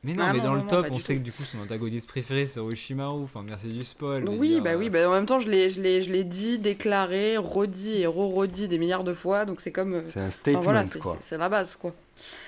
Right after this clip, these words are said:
Speaker 2: Non, ouais, statement de ouf. Moi, Orochimaru, déjà, je trouve que il est... son design est hyper stylé. Enfin, je, je l'adore. Je trouve qu'il est, il est, il est, il est trop frais.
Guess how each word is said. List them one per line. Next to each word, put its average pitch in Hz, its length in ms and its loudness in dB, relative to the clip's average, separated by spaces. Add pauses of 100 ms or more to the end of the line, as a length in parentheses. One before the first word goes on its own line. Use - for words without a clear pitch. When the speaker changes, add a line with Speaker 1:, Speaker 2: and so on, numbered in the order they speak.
(200)
Speaker 2:
Non, 240 160 4
ouais, 208 120 4
statement 220 380 -2
de 208 140 2
ouf. 247 200 2
Moi, 226 120 2
Orochimaru, 202 420 2
déjà, 190 200 0
je 190 80 -8
trouve 208 140 -8
que 160 240 -4
il 160 160 -2
est... 151 140 2
son 156 120 -6
design 175 340 0
est 156 160 -4
hyper 170 220 -6
stylé. 156 380 -6
Enfin, 147 140 -8
je, 147 180 -4
je 143 120 -6
l'adore. 147 400 -2
Je - 80 -16
trouve - 180 -16
qu'il - 220 -14
est, 139 40 -10
il 139 240 -12
est, 135 40 -10
il - 240 -10
est, - 120 -8
il - 120 -8
est - 40 -6
trop - 180 -14
frais. 170 320 -4